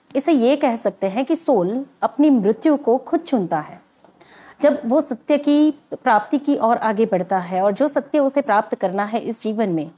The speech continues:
अगर वो कर लेता है, तो वो समाधि मृत्यु चुन लेता है, जहाँ से ये शरीर त्यागने का वो निर्णय ले लेता है।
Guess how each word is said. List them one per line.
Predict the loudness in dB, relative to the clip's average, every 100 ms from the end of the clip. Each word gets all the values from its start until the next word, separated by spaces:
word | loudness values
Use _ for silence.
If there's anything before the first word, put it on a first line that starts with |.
| _ -12 -4
अगर | 0 2
वो | 2
कर | 2 2
लेता | 2 0 0 -2
है, | -4 -12 -12 _ _ _
तो | 2
वो | 2
समाधि | 2 2 2 2
मृत्यु | 2 0 -2 -4
चुन | -2 -2
लेता | -2 -4 -6
है, | -10 -14 -6
जहाँ | -4 -2
से | -2
ये | -2 -2
शरीर | -2 0 -2
त्यागने | 0 0 0 0 -4
का |
वो | -2
निर्णय | -2 -2 -2 -2
ले | 0 -2
लेता | -4 -10 -12
है। | -14